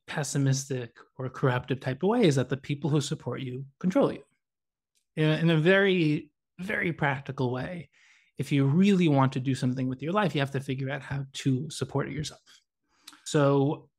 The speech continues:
that was the last thing I wanted to hear, 'cause the only thing I wanted to do was sit and think and write and speak and teach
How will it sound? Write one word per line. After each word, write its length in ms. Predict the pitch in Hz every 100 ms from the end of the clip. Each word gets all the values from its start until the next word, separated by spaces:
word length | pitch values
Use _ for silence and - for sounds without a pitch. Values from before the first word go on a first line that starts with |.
| -
that 220 | 147 170
was 120 | 156
the 80 | 135
last 320 | 135 131 131
thing 120 | 135
I 40 | 120
wanted 220 | 120 117
to 80 | 117
hear, 340 | 113 131 175 -
'cause 200 | 135 135
the 120 | 143
only 240 | 160 165
thing 220 | - 139
I 60 | 127
wanted 280 | 127 131 127
to 80 | 127
do 280 | 127 127
was 340 | 147 131 131 -
sit 340 | - 139 147
and 220 | 135 131
think 240 | - 135 135
and 180 | 127 120
write 280 | 127 127
and 120 | 127 127
speak 360 | - 127 127
and 120 | 127
teach 540 | - 127 131 - -